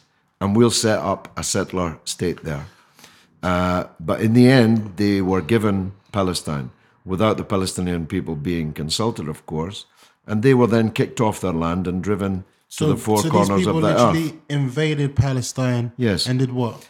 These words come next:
Speaker 1: Well, they began to arrive in larger and larger numbers and then began
Speaker 2: And who was, who was allowing them in? Not the Palestinian people, of
Speaker 1: Uh, well,
Speaker 2: course.
Speaker 1: before nineteen eighteen, there was a very small number.
Speaker 2: Nineteen eighteen?
Speaker 1: Yeah.
Speaker 2: Okay.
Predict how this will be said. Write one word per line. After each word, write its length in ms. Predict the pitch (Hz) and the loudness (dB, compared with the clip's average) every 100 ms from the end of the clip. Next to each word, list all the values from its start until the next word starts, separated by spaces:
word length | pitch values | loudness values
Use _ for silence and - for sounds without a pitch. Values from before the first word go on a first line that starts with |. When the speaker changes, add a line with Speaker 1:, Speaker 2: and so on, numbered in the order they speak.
| _ | _
Speaker 1:
Well, 360 | 139 120 92 - 104 | 2 4 2 -4 -4
they 460 | 110 110 107 104 - - | 0 2 2 -2 -6 -8
began 760 | 110 82 143 143 123 110 123 131 - | -8 2 6 6 6 4 -2 -4 -2
to 160 | 107 | 0
arrive 680 | 98 104 110 101 101 110 92 | 2 2 4 4 2 0 -2
in 220 | 87 90 | -4 0
larger 420 | 101 107 92 95 | 2 2 2 -2
and 160 | 90 87 | -2 0
larger 400 | 98 98 78 82 | 2 2 0 -4
numbers 760 | 85 92 82 76 87 92 - - _ _ _ - | -2 -4 -4 -6 -8 -12 -16 -20 _ _ _ -6
and 220 | 92 82 | -4 0
then 320 | 113 117 117 | 2 4 4
began 220 | 104 98 147 | 2 2 4
Speaker 2:
And 80 | |
who 80 | 180 | 6
was, 160 | 175 143 | 4 2
who 80 | 180 | 0
was 140 | 180 | 0
allowing 380 | 165 165 160 147 | 0 -2 -2 0
them 140 | 143 151 | -2 -2
in? 200 | 127 120 | -4 -4
Not 160 | 147 | -6
the 60 | 135 | -8
Palestinian 640 | 135 139 131 - 143 127 | -8 -6 -6 -6 -6 -6
people, 300 | 123 120 120 | -8 -10 -8
of 40 | 113 | -4
Speaker 1:
Uh, 40 | |
well, 260 | 107 123 123 - | 4 6 6 2
Speaker 2:
course. 160 | - - 113 | -10 -10 -4
Speaker 1:
before 440 | 101 120 160 170 156 | -2 0 6 8 8
nineteen 760 | 123 107 95 - 98 87 82 - | 6 4 2 0 -2 0 -4 -4
eighteen, 500 | 92 87 - 90 92 | -2 -2 -4 -4 -2
there 80 | 95 92 | -2 -2
was 80 | |
a 40 | 90 | -2
very 220 | 95 92 | 0 0
small 300 | - 98 90 | -2 -2 0
number. 180 | 80 78 | 0 0
Speaker 2:
Nineteen 300 | 139 147 135 143 | 0 0 -4 -2
eighteen? 540 | 135 - 170 139 120 | -4 -2 -2 -2 -4
Speaker 1:
Yeah. 300 | 85 78 67 - _ 120 | -6 -6 -6 -10 _ -16
Speaker 2:
Okay. 200 | - | -12